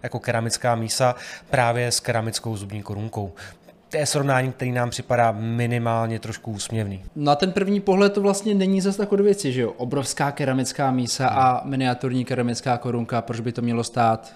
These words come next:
Speaker 2: tak rozdílný peníze? Za prvý jsme zjistili, že jsou záchody, které stojí i větší peníze než ty korunky. A za druhý, ten druhý úhel pohledu, ten vám chceme ukázat, že ten rozdíl je celkem markantní.
Speaker 1: Hmm. Pojďme se podívat na to, jak se dělá správná zubní korunka.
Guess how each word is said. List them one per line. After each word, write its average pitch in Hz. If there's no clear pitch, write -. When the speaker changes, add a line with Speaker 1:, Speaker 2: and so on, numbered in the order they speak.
Speaker 2:
tak 117
rozdílný 117
peníze? 113
Za 135
prvý 180
jsme 190
zjistili, 160
že 156
jsou 165
záchody, 151
které 147
stojí 151
i 156
větší 139
peníze 135
než 131
ty 147
korunky. -
A 127
za 135
druhý, 139
ten 135
druhý 135
úhel 135
pohledu, 131
ten 127
vám 131
chceme 127
ukázat, 117
že 120
ten 113
rozdíl 107
je 104
celkem 104
markantní. 95
Speaker 1:
Hmm. 92
Pojďme 120
se 117
podívat 117
na 110
to, 113
jak 110
se 113
dělá 107
správná 101
zubní 92
korunka. 92